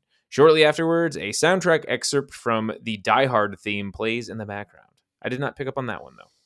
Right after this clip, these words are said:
So for anyone who hasn't seen Last Action Hero, here is a spoiler-filled synopsis. Go ahead and fast forward about three and a half to five minutes if you don't want to hear it.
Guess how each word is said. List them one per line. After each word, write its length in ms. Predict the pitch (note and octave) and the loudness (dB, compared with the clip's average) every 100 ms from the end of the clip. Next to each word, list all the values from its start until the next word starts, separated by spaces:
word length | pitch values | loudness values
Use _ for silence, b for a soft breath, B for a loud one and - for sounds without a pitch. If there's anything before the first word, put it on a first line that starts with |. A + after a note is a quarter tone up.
| _ _ _ B B B | _ _ _ B B B
So 120 | C#3 | -2
for 80 | C3+ | 0
anyone 340 | G3 A3 G#3+ | 2 4 4
who 120 | F#3 | 4
hasn't 400 | F3+ F#3 E3 E3 | 2 2 2 -2
seen 400 | - - F3 F#3+ | -2 -2 -2 0
Last 280 | D#3+ C#3 C3+ | 0 -2 -2
Action 320 | C3 C3+ - | -2 -4 -6
Hero, 360 | B2+ C#3 C#3 C3+ | -4 0 2 2
here 240 | B2+ D#3 | 0 2
is 140 | D3+ B2 | 2 2
a 80 | A#2 | -4
spoiler-filled 600 | - B2 A#2+ A2+ B2 A2 | -4 -2 -2 -2 -4 -4
synopsis. 580 | A#2+ A#2+ - F#3+ G#3 | -2 -2 -2 -4 -4
Go 140 | - C3+ | 0 2
ahead 160 | B2+ | 2
and 140 | B2+ A#2+ | 0 0
fast 300 | C3 A#2+ - | 2 2 0
forward 260 | C3 A#2+ | -4 -4
about 260 | A2 G#2+ - | 0 -2 -2
three 280 | - A#2+ C3 | -10 -6 -4
and 60 | |
a 40 | B2 | 0
half 320 | A#2+ B2 - | 0 -2 -6
to 140 | - G2+ | -12 -6
five 340 | - A2+ G#2+ | 0 2 2
minutes 380 | A2+ D#3 - - | -2 -4 -6 -8
if 240 | C3 - | -8 -8
you 280 | G2+ G2+ G2+ | -10 -8 -8
don't 220 | G2 F#2+ | -8 -10
want 120 | A#2 | -8
to 40 | A#2+ | -2
hear 140 | F#3+ | 0
it. 100 | - | -2